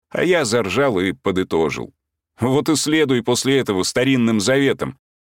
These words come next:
Таким макаром и до голимого непотребства докатиться можно». А потом, меняя тему, поинтересовался у Гека: «Ты лучше скажи, что в округе творится, и зачем нас вообще в эти дивные места определили?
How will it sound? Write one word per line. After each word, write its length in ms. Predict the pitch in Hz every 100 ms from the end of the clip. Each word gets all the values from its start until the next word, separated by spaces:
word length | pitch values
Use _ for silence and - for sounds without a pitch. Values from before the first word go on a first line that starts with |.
| _
Таким 360 | - 135 202 226
макаром 560 | 165 143 170 165 135 139
и 100 | 139
до 140 | 120
голимого 500 | 113 131 156 151 131
непотребства 800 | 131 120 123 143 165 156 - 120
докатиться 640 | 113 113 110 113 92 -
можно». 460 | 101 90 69 62 - _ _ -
А 100 | 104
потом, 340 | 160 247 226
меняя 400 | 180 151 147 123
тему, 260 | 113 202 160
поинтересовался 1000 | 139 135 131 135 - 139 127 95 - 104
у 80 |
Гека: 440 | 101 92 71 - - _ _ _
«Ты 160 | 113 120
лучше 300 | 117 113 98
скажи, 420 | - 127 120 113
что 520 | 78 - 101 90 64 -
в 160 | - 156
округе 340 | - 92 76
творится, 580 | 71 101 123 90 - - _
и 80 | -
зачем 340 | 92 113 156 135
нас 220 | 120 -
вообще 400 | 117 123 - 139
в 80 | 104
эти 200 | 90 101
дивные 580 | 85 98 131 98 98 95
места 440 | 107 - 104 80
определили? 640 | 78 101 98 117 90 65